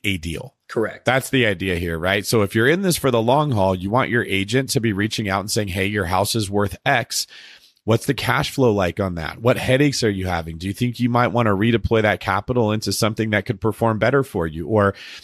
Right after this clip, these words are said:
Speaker 1: might see more appreciation?" We, we talk a lot about the different ways people make money in real estate on our team. I'm working on a book about that right now. And two of the big ways are buying equity and forcing equity.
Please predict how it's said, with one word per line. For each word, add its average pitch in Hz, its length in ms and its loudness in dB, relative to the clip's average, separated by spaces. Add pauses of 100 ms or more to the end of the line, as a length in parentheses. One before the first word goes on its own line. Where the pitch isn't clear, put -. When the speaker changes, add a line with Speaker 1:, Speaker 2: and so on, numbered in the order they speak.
(240)
Speaker 1:
might 110 240 0
see 123 140 -2
more 127 260 4
appreciation?" 95 800 0
We, 95 100 -2
we 107 140 -2
talk 120 280 0
a 120 40 -2
lot 113 180 4
about 104 240 2
the 110 60 -8
different 107 300 -2
ways 104 220 2
people 107 280 2
make 104 180 -2
money 107 220 -2
in 101 80 -2
real 135 160 2
estate 90 380 0 (520)
on 104 140 2
our 90 140 2
team. 92 200 -2
I'm 87 140 -2
working 113 240 2
on 101 100 2
a 90 40 0
book 117 240 0
about 98 240 0
that 92 180 2
right 92 160 2
now. 120 240 0
And 87 100 -4
two 123 140 2
of 120 60 6
the 104 80 2
big 104 200 0
ways 110 280 2
are 98 40 -2
buying 95 360 0
equity 110 320 0
and 110 100 -4
forcing 123 400 -4
equity. - 380 -14